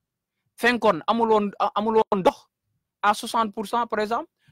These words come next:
Tey fenkoon mën nañu wax ne à quatre-vingts pour cent am na ndox. Waxande amul woon courant mais Waxande tey à cent pour cent am na, am, am na, am, am, am na courant.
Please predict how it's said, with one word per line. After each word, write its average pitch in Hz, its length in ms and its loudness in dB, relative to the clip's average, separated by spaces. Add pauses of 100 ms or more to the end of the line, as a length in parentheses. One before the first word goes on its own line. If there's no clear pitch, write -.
(140)
Tey 220 180 4
fenkoon 220 480 4
mën 202 120 4
nañu 214 120 0
wax 208 140 6
ne 190 80 -2
à 190 140 4
quatre-vingts 214 420 0
pour 185 160 0
cent 254 200 2
am 175 120 0
na 202 80 0
ndox. 277 180 4 (640)
Waxande 220 320 4
amul 202 240 6
woon 226 140 4
courant 294 320 2 (360)
mais 165 140 2
Waxande 214 400 4
tey 196 260 4
à 196 160 6
cent 226 300 6
pour 214 220 2
cent 202 260 4
am 185 200 2
na, 175 60 0 (200)
am, 180 120 -2 (180)
am 185 160 -4
na, 185 80 -4
am, 170 380 -4
am, 180 160 -4
am 185 160 0
na 165 100 -2
courant. 139 320 -2